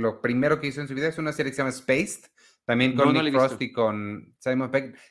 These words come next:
Speaker 1: Vela, vela, vela, vela,
Speaker 2: ¿Pero
Speaker 1: es
Speaker 2: dónde, dónde, Ivanovich? ¿Dónde la
Speaker 1: en,
Speaker 2: vemos?
Speaker 1: en
Speaker 2: ¿Dónde?
Speaker 1: tu
Speaker 2: Dinos.
Speaker 1: computadora, en donde la encuentres.
Speaker 2: Diablos, diablos, a mí no me gusta ver, pero sí, sí, hay que ver lo, lo, como se pueda.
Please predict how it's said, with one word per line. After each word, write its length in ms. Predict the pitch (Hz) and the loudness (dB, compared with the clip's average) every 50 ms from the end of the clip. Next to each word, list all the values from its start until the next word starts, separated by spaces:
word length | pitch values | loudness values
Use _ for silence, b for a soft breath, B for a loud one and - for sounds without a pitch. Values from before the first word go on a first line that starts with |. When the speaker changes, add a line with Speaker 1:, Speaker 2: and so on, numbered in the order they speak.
| B | B
Speaker 1:
Vela, 520 | - 127 139 147 139 113 92 - - _ _ _ _ _ _ | 0 2 4 4 4 4 0 -2 -10 _ _ _ _ _ _
vela, 320 | 127 123 139 143 143 143 | 0 2 2 4 6 6
vela, 220 | 139 139 135 131 127 | 8 8 6 6 4
vela, 200 | 123 143 147 147 | 6 6 6 6
Speaker 2:
¿Pero 60 | 156 | 4
Speaker 1:
es 60 | 147 | 4
Speaker 2:
dónde, 380 | 160 170 175 185 180 170 143 131 | 6 6 6 6 4 4 0 2
dónde, 340 | 120 147 156 170 180 180 180 | 2 4 4 4 4 4 2
Ivanovich? 460 | 160 139 127 117 104 98 - - - | 2 2 0 -4 -4 -8 -8 -10 -6
¿Dónde 260 | 110 139 151 156 156 | -4 -4 -2 -2 -2
la 80 | 117 113 | -2 -2
Speaker 1:
en, 60 | 113 | -2
Speaker 2:
vemos? 260 | 107 104 92 90 _ - | -4 -6 -8 -12 _ -8
Speaker 1:
en 40 | |
Speaker 2:
¿Dónde? 260 | 117 113 107 101 87 87 | -6 -4 -4 -6 -6 -4
Speaker 1:
tu 80 | 117 | -2
Speaker 2:
Dinos. 160 | 113 107 - | -2 -2 -2
Speaker 1:
computadora, 960 | - 107 107 101 - 107 101 - 101 98 107 110 110 107 98 82 - - _ _ _ _ _ _ _ | -4 -4 -4 -4 -6 -8 -4 -2 0 2 4 4 4 2 2 -4 -6 -14 _ _ _ _ _ _ _
en 300 | 101 98 98 98 95 87 | -14 -14 -12 -12 -12 -12
donde 240 | 101 98 92 98 95 | -10 -10 -10 -10 -10
la 120 | 95 92 | -10 -10
encuentres. 300 | 92 95 95 113 117 117 | -8 -4 2 2 4 4
Speaker 2:
Diablos, 640 | 117 110 107 110 104 107 90 82 - - - _ _ | 6 4 4 2 0 -2 -6 -6 -10 -14 -20 _ _
diablos, 560 | - 107 117 117 123 123 107 104 95 90 - | -2 0 2 2 2 0 -2 -4 -8 -8 -8
a 100 | 113 117 | -10 -10
mí 180 | 123 139 156 170 | -10 -10 -10 -10
no 100 | 170 170 | -8 -8
me 100 | 151 131 | -8 -8
gusta 260 | 117 123 123 - 117 | -10 -10 -12 -12 -10
ver, 160 | 107 110 110 | -10 -10 -8
pero 180 | - 127 120 120 | -8 -6 -6 -6
sí, 280 | 117 - 190 202 156 101 | -4 -4 -4 -4 -4 -6
sí, 200 | - - 127 123 | -8 -8 -6 -4
hay 140 | 113 113 113 | -4 -4 -4
que 100 | - 120 | -6 -6
ver 260 | 107 107 - - _ _ _ _ _ _ - | -6 -6 -8 -10 _ _ _ _ _ _ -14
lo, 220 | 98 95 - _ _ _ | -14 -14 -14 _ _ _
lo, 160 | - 92 - _ | -18 -18 -18 _
como 240 | - 92 95 90 85 | -16 -16 -16 -16 -14
se 120 | - 92 | -16 -12
pueda. 340 | - 117 113 104 90 - - | -4 -2 -2 -2 -2 -4 -10